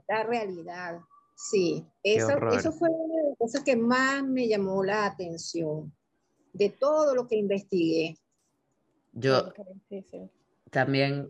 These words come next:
Speaker 2: creo que hay una parte que tratan de tomar el castillo, ¿verdad? Y
Speaker 1: Ah,
Speaker 2: entonces,
Speaker 1: también.
Speaker 2: y los,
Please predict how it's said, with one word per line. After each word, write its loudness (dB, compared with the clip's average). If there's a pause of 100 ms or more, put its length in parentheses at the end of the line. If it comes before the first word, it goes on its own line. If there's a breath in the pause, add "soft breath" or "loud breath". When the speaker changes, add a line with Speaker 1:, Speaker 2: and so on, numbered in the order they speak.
Speaker 2:
creo 0
que 0
hay 2
una -4
parte 0
que -2
tratan 2
de 2
tomar -2
el -2
castillo, -6 (500)
¿verdad? 2
Y -2
Speaker 1:
Ah, -
Speaker 2:
entonces, 0
Speaker 1:
también. -4
Speaker 2:
y -2
los, 0